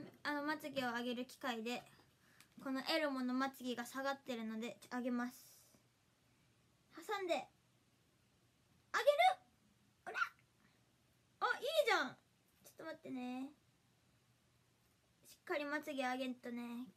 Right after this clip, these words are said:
気に入らん。<laughs> 変わった。ここが、こっちが上がったくない？ちょっと待って。これいけるかもしれん。<laughs> 面白い。ちょっと待って。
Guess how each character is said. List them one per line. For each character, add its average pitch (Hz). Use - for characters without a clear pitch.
気 -
に 254
入 247
ら 240
ん。 214
<laughs> -
変 494
わ 480
っ 494
た。 494
こ 508
こ 539
が、 427
こ 508
っ 494
ち 466
が 440
上 427
が 427
っ -
た -
く 427
な 392
い？ -
ち -
ょ -
っ -
と -
待 339
っ -
て。 240
こ 466
れ 453
い 415
け -
る 453
か 403
も 381
し -
れ 370
ん。 -
<laughs> 762
面 381
白 403
い。 359
ち -
ょ -
っ -
と -
待 262
っ -
て。 226